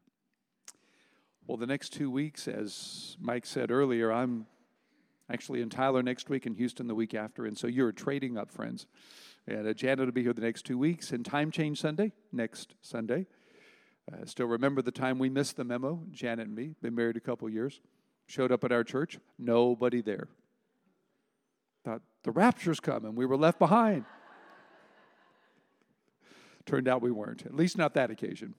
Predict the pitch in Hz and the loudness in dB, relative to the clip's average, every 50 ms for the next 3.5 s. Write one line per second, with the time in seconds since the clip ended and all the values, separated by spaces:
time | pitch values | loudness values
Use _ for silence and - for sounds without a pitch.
0 | _ _ - - 113 110 110 110 101 - - 139 123 107 92 - _ - - - | _ _ -4 -2 0 0 0 -2 -4 -4 -2 0 0 0 -2 -6 _ -20 -20 -20
1 | - - - - 147 139 - 147 131 143 202 214 214 196 180 190 226 226 190 175 | -20 -16 -2 0 0 0 0 0 4 4 6 8 10 10 12 12 12 12 10 8
2 | 175 151 151 151 151 151 151 143 135 135 143 170 - - 156 - 160 170 190 196 | 6 4 2 0 2 2 2 2 2 2 0 0 0 -2 -4 0 0 2 2 2
3 | 165 - - 131 117 117 127 196 - | 0 0 0 -2 0 -2 -2 -4 -6